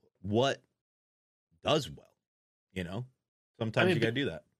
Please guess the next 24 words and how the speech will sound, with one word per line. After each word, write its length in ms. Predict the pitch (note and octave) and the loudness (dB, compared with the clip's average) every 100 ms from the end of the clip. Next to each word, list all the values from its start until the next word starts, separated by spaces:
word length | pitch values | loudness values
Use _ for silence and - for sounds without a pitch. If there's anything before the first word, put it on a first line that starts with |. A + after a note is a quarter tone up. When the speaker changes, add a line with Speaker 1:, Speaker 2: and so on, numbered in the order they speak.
| - | -4
Speaker 2:
a 80 | G3 | 2
lot 140 | G3 | 4
of 80 | B3+ | 4
the 120 | B3+ | 4
times 140 | G#3+ D#3+ | 0 2
being 160 | E3+ | 2
a 60 | E3 | 4
content 360 | D3+ C#3+ D3+ A#2+ | 2 2 2 2
creator, 200 | B2 A2+ | 2 2
you 160 | A#2 | 2
have 160 | C#3+ D3 | 0 0
to 100 | D3+ | 0
look 220 | A#2+ B2 | 0 2
at 160 | B2+ A2+ | 2 2
it 180 | G#2 - | 0 0
as 600 | A2 G#2+ G#2 G2+ - - - _ _ - | 2 2 2 0 -4 -6 -12 _ _ -8
Yes, 260 | C#3+ F3+ E3 | -2 0 0
there 160 | D3+ D#3+ | 2 4
are 160 | F#3 | 4
hobbyists 580 | - B2+ C3 D3 D#3 - | 2 0 2 2 2 0
who 140 | C#3+ B2+ | -2 0
kind 180 | B2+ | 2
of 80 | B2 | 2
just 240 | A#2 A2+ | 2 -2